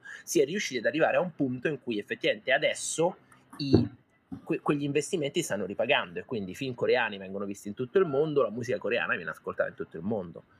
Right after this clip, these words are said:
è sempre una questione di investimento. Tra l'altro, per aggiungere a quello che diceva Roberto, una cosa paradossale che succede sempre, che a me è successa spesso, anch'io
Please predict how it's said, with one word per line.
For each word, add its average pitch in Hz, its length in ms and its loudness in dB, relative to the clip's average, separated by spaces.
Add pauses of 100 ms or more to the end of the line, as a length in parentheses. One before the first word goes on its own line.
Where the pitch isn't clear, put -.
(260)
è - 20 -2
sempre 139 280 2
una 117 80 2
questione 117 340 0
di 117 80 -6
investimento. 110 680 -4
Tra 139 120 2
l'altro, 147 160 0
per 101 120 -2
aggiungere 135 360 0
a - 40 -6
quello 107 180 -2
che 98 60 -6
diceva 98 300 0
Roberto, 95 720 -4
una 110 180 0
cosa 123 420 2 (420)
paradossale 107 640 2
che 92 80 -10
succede 98 380 -2
sempre, 90 560 -2
che - 140 -2
a 92 60 -2
me 113 260 -2
è 85 80 -6
successa - 460 -4
spesso, - 640 -4 (280)
anch'io 107 460 0